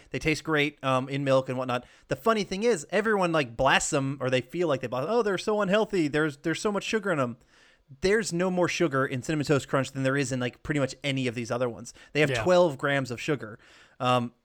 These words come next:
Speaker 1: where, do you wanna know, actually, it didn't make my top ten or anything. The, the highest sugar content of any of the cereals that I had was Golden Crisp.
Speaker 2: Oh, what is it, Golden Crisp?
Speaker 1: It's, they're kinda like Hon-, Honey Smacks.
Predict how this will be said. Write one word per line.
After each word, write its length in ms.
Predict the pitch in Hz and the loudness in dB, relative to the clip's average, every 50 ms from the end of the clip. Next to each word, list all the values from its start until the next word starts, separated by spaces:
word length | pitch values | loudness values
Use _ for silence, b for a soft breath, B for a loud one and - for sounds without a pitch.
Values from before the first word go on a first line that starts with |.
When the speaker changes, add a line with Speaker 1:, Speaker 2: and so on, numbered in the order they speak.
| _ - | _ -6
Speaker 1:
where, 560 | - 135 147 151 147 143 143 135 131 - - _ _ _ _ _ _ _ - | 2 6 8 8 10 10 8 8 6 2 -2 _ _ _ _ _ _ _ -4
do 80 | - 156 | 2 2
you 40 | 165 | 4
wanna 120 | 190 190 | 4 6
know, 180 | 175 180 175 175 | 8 10 10 10
actually, 320 | 170 175 170 - 175 156 | 10 8 4 2 -2 0
it 60 | 143 | 0
didn't 220 | 127 180 151 127 123 | 0 0 0 2 0
make 200 | 135 135 135 - | 0 -2 -2 -4
my 300 | 139 131 123 120 117 117 - | -6 -4 -2 -2 -4 -6 -8
top 240 | - - 117 110 - | -4 -4 -4 -4 -4
ten 200 | - 170 180 180 | -2 0 0 0
or 60 | 165 | 0
anything. 360 | 143 135 123 - 123 120 113 b b b b b b | -2 -4 -4 -4 -4 -4 -6 b b b b b b
The, 340 | 123 131 143 135 131 131 120 | 2 4 6 6 6 4 4
the 100 | 117 131 | 0 -4
highest 580 | - - - 160 170 196 202 190 - - - - | -4 0 2 4 4 4 2 -2 -6 -10 -12 -10
sugar 340 | - - 156 143 135 135 120 | -8 -6 -6 -4 -4 -4 -4
content 540 | - - 135 127 123 - - 127 123 - - | -2 -2 -2 -2 -2 -2 -2 -2 -2 -4 -6
of 180 | 131 123 - - | -8 -8 -6 -4
any 240 | - 143 139 143 139 | -4 -2 0 0 -2
of 80 | 135 117 | -2 -2
the 80 | 127 | -4
cereals 440 | 117 - - 143 139 135 127 117 - | -6 -4 -2 0 2 0 0 0 -2
that 120 | 135 123 123 | -4 -2 0
I 120 | 131 143 | 0 0
had 340 | 135 139 131 120 117 113 - b b b b b b | 2 0 0 0 -2 -6 -12 b b b b b b
was 180 | - 131 117 117 | -8 -8 -8 -8
Golden 500 | 117 117 - 156 170 180 156 151 127 117 | -4 2 4 4 4 4 2 0 -4 -4
Crisp. 380 | - - 120 - - - - - - - - | -6 -6 -6 -6 -8 -16 -18 -18 -20 -16 -14
Speaker 2:
Oh, 320 | - 131 135 135 127 123 | -10 -8 -6 -6 -6 -8
what 160 | 117 - - - | -10 -14 -16 -18
is 120 | - - - | -18 -20 -18
it, 60 | - | -16
Golden 340 | - 127 123 101 107 123 110 | -12 -12 -12 -12 -12 -14 -16
Crisp? 280 | - - - - - 180 | -16 -20 -18 -8 0 2
Speaker 1:
It's, 180 | 214 208 - - | 2 2 2 2
they're 200 | - 208 175 170 | 0 4 4 4
kinda 180 | - 190 185 170 | 6 6 6 6
like 180 | 156 135 - - | 4 4 2 0
Hon-, 140 | 147 143 165 | -2 -2 -2
Honey 280 | - 113 - 143 151 147 | -2 0 0 0 0 0
Smacks. 440 | - - 160 156 160 - - - | -2 -2 -2 -2 -2 -4 -8 -16